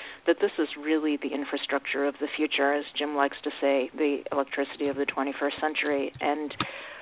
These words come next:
um, and that is highly motivational, because when the stakes are quite that high, when we're talking about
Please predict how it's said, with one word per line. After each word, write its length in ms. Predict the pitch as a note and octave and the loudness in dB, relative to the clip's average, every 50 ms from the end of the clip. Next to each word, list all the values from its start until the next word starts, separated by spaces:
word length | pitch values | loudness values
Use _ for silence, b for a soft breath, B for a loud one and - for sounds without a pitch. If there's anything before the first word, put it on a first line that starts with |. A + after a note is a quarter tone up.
| B B - | B B 2
um, 280 | E3 D3+ C#3+ C#3 D3+ C#3 C3 - - - - | 4 4 4 2 -2 -4 -4 -6 -2 2 2
and 160 | E3 E3+ D#3 - | 2 4 8 10
that 240 | F3+ F3+ G3 G#3 G3+ - - | 12 12 12 10 8 6 6
is 220 | - G3+ G3 G3 F#3 | 8 10 10 10 8
highly 540 | - - - - - D3 E3 F3+ F#3+ G3 F#3+ | 4 -2 2 6 6 8 8 8 6 6 4
motivational, 800 | F3+ E3+ D#3+ D#3+ D#3 - D3+ E3 F3+ - - C#3 B2+ C#3 C#3+ D#3+ - | 4 2 0 0 2 2 4 4 4 2 2 2 0 0 0 -2 -2
because 380 | - D#3+ - - - D#3 D#3 D#3 - - E3+ | -2 -2 0 2 4 4 4 2 0 -4 -2
when 180 | E3+ D#3+ D#3 | -2 0 0
the 80 | D#3+ D#3+ - - - - | -2 -4 -6 -8 -2 6
stakes 300 | - F3+ G3 - - - - | 8 8 8 6 4 -2 -2
are 100 | G3 F#3+ | -2 -2
quite 380 | - - - - A3+ A3+ F3+ - - | -2 -6 4 6 6 6 6 6 6
that 160 | - F#3 F3+ F3 | 8 8 8 8
high, 440 | - - F3 E3 D3+ C3+ C3+ C3+ - - - - | 6 6 6 8 10 8 8 6 4 0 -4 -6
when 180 | - E3 D#3+ D#3 | -6 -6 -4 -2
we're 160 | D3 D3 D3 - - | -2 -2 -2 -4 4
talking 400 | - F3 F3 E3 - F3+ E3 D#3 | 8 8 8 8 6 0 -2 -2
about 280 | D3+ C#3+ D#3 D3+ C#3+ | 4 8 8 8 8